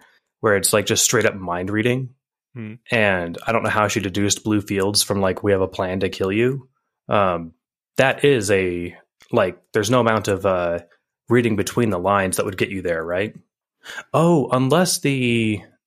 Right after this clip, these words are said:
Speaker 1: whatever, person who communicates through sign language said something about it.
Speaker 2: Yeah, it gave something away.
Speaker 1: Okay, yeah, so that, that's possible. But I just like how it's as overboard as, like, Voldemort's plan to kill Harry.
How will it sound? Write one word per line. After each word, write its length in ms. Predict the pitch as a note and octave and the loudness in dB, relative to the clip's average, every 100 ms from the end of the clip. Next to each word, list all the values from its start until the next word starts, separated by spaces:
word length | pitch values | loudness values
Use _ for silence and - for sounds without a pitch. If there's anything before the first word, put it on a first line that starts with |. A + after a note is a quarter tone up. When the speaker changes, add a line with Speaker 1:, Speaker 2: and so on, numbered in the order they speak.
| _ _ | _ _
Speaker 1:
whatever, 600 | B2 A#2+ G#2 F#2 F2 F2 _ _ _ _ | 2 2 2 0 -4 -10 _ _ _ _
person 280 | - A#2+ B2 | 0 2 2
who 60 | |
communicates 500 | A2 A#2 A2 G#2 G2 | 2 0 2 2 0
through 400 | - G#2+ G2+ F#2+ | 0 0 2 0
sign 280 | E2 G#2+ G2+ | 0 0 0
language 600 | F2+ E2+ E2+ D#2+ - - _ _ _ _ | -2 -4 -6 -6 -6 -8 _ _ _ _
said 220 | - A2 | -2 0
something 240 | G2+ F2+ F2+ | 0 -4 -4
about 260 | E2+ D#2+ | -6 -6
it. 200 | D#2+ - _ _ _ - | -10 -16 _ _ _ -8
Speaker 2:
Yeah, 280 | B2+ A2+ G2+ | -2 -2 -2
it 80 | F2 | -6
gave 160 | G2+ | -8
something 280 | - G#2+ G#2+ | -6 -8 -8
away. 280 | G#2 G#2 G2+ _ - | -8 -8 -10 _ 0
Speaker 1:
Okay, 400 | B2 A2+ F2 E2 | 0 0 -4 -4
yeah, 220 | F#2+ E2+ | -4 -2
so 120 | - | 0
that, 160 | B2+ - | 0 0
that's 180 | B2 - | -2 0
possible. 520 | F#2 E2+ F2+ E2+ - - - - | -6 -6 -10 -12 -14 -20 -8 0
But 100 | D3+ | 2
I 80 | |
just 180 | E3 - | 2 2
like 160 | C3+ C3 | 2 2
how 280 | C3 A#2+ A2+ | 2 4 2
it's 200 | B2+ A#2+ | 0 -2
as 140 | A2+ | 0
overboard 560 | - D3+ C#3+ C3+ B2+ A#2+ | 0 0 0 2 2 2
as, 260 | A2 G2+ | 0 0
like, 240 | A#2 G2+ F#2 | 0 0 0
Voldemort's 500 | G#2+ G#2+ G2 G2 G2 | 0 0 0 -2 -4
plan 280 | - G2+ G2+ | -4 -2 -2
to 100 | G2+ | -4
kill 200 | G#2+ F#2+ | -2 -4
Harry. 500 | F#2 F2+ G2+ G#2+ | -4 -4 -6 -6